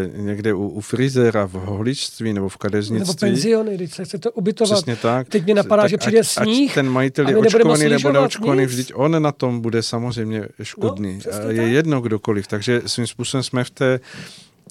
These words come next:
Speaker 1: eh, situaci vš-, všichni, chtěl jsem říct v té kaši nebo brindě <laughs> všichni, ale v té situaci jsme všichni a teď jedině tím, že se opravdu budeme snažit s jakousi klidností, věcností a touhou potom, aby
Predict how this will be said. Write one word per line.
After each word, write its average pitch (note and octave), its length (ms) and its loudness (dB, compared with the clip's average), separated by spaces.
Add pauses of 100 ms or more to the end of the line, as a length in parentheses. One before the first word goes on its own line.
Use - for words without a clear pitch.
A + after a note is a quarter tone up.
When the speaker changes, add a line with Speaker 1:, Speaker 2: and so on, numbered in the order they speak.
Speaker 1:
eh, G#2+ 500 0
situaci A#2+ 600 -2
vš-, - 220 -8
všichni, B2 560 -4
chtěl A#2 220 -6
jsem A2+ 180 -4
říct G#2+ 160 -6
v - 40 -16
té A2 180 -2
kaši A2+ 520 -4
nebo G#2+ 240 -6
brindě A#2 540 2 (200)
<laughs> A2+ 200 0
všichni, A#2 520 -2
ale A#2 200 0 (520)
v - 60 -2
té B2 140 0
situaci A#2 480 0
jsme B2 160 -4
všichni A#2+ 480 -6 (260)
a G#2 80 -6
teď G#2+ 160 -4
jedině A#2 480 0
tím, A#2 520 -4
že G#2+ 180 -6
se - 160 -4
opravdu A#2 440 -2
budeme A2 420 -2
snažit A2 520 -4 (340)
s - 120 -12
jakousi A2+ 460 -4
klidností, A#2 680 -4
věcností A2+ 840 -6
a - 100 -12
touhou A2+ 540 0
potom, A#2+ 500 -4
aby A#2 400 0